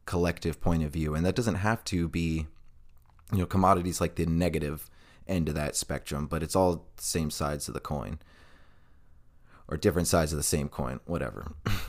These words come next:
Um, yeah, and we'll get into that, but it, it, I mean, where do we even start? I think I should just explain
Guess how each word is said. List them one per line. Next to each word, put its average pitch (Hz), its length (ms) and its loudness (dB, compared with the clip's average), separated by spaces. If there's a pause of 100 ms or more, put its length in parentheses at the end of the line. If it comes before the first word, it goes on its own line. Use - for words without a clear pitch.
(840)
Um, 85 440 -2 (840)
yeah, 95 280 -2
and 95 100 4
we'll 110 100 4
get 117 220 4
into 117 280 4
that, 87 520 2
but 90 240 4
it, 85 180 0 (140)
it, 85 480 -6
I 95 60 -2
mean, 90 160 0
where 87 160 4
do 98 80 4
we 92 100 6
even 82 220 0
start? 78 480 0
I 87 80 0
think 110 260 2
I 107 80 6
should 101 180 0
just 92 220 0
explain 95 720 2